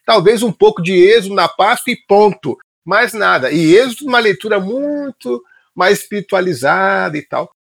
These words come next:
E fazer esse caminho foi, por exemplo, eu tive que esbarrar no livro de Stott, Crer, Também Pensar. E eu falei, "Opa,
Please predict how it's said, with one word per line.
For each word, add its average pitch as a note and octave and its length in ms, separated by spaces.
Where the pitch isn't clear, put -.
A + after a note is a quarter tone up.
E A3+ 400
fazer F3+ 440
esse A3 200
caminho F3+ 680
foi, F#3+ 380
por G3 160
exemplo, F#3+ 280
eu E3 40
tive G3 160
que A3 140
esbarrar F#3+ 440
no G3 80
livro F3+ 240
de G3 100
Stott, - 500
Crer, A3 400
Também F3+ 360
Pensar. D#3 500
E - 20
eu D#3 80
falei, C#3+ 340
"Opa, A#3 420